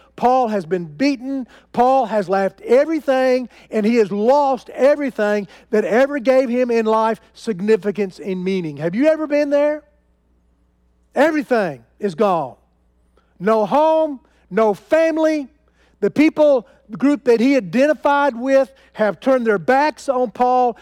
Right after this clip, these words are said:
have rejected Paul. Ultimately, they will be the ones that call him a traitor and turn him over to Rome to being executed. Everything, everything in regard to Paul's identity,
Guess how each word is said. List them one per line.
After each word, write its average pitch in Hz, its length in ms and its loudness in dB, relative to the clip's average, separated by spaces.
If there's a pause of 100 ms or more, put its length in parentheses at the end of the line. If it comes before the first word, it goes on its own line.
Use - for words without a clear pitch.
(100)
have 214 220 -2
rejected 233 680 -2
Paul. 247 460 0 (200)
Ultimately, 240 920 0 (160)
they 254 160 2
will 285 160 -2
be 254 160 -2
the 233 100 2
ones 220 520 -2
that 214 180 -6
call 220 240 0
him 190 160 -4
a 160 60 -6
traitor 277 580 0 (240)
and 196 140 -8
turn 240 200 -2
him 220 280 0
over 202 320 0
to 202 160 -10
Rome 233 360 0
to 196 100 -8
being 196 320 -2
executed. 254 680 -4 (220)
Everything, 269 720 0
everything 302 720 0
in 247 80 -6
regard 233 480 0
to 202 80 -4
Paul's 214 400 -2
identity, 294 760 0